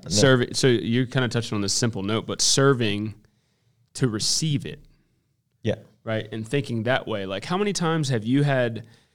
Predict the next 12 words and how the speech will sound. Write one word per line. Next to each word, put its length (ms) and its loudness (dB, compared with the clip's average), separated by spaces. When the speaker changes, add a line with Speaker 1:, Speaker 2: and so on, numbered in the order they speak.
Speaker 2:
you 80 -4
know, 160 0
like, 280 -2
you 60 -10
got 180 4
a 20 2
material 440 0
thing. 320 -8
That 160 -2
was 160 2
a 60 -4
goal. 320 -6